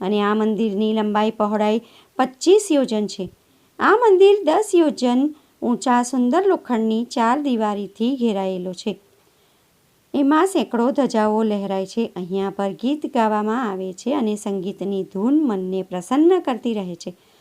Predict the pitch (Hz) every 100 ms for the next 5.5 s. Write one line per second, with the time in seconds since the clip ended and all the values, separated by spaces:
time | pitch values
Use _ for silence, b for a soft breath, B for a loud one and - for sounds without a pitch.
0 | b b - 320 311 466 403 - 247 214
1 | 208 208 214 208 196 220 202 196 190 196
2 | 196 190 190 190 196 202 190 226 285 208
3 | - b b b 233 254 349 370 330 302
4 | 320 269 240 277 381 415 - 269 220 240
5 | 226 247 247 240 330